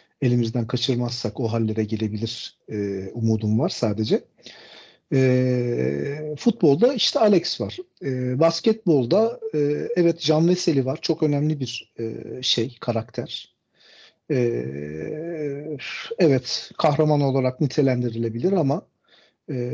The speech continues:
mesela İbrahim Kutlay da çok büyük bir kahraman bana, benim gözümde. İşte o da altyapıdan gelip Fenerbahçe formasını, e,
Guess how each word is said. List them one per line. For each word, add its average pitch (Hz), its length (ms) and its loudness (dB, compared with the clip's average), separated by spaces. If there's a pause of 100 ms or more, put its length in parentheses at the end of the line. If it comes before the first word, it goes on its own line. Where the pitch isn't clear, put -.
(480)
mesela 143 400 0 (300)
İbrahim 175 360 6
Kutlay 190 500 2
da 123 160 2 (140)
çok - 300 -4
büyük 113 240 -8
bir 107 140 -4 (200)
kahraman 107 580 -2
bana, 113 220 -8
benim 113 280 -2
gözümde. 107 520 -2 (180)
İşte - 220 -2
o 127 120 2
da 151 320 2
altyapıdan 165 720 2 (240)
gelip 127 380 0 (520)
Fenerbahçe 135 680 0
formasını, 120 760 -4 (220)
e, 120 40 -4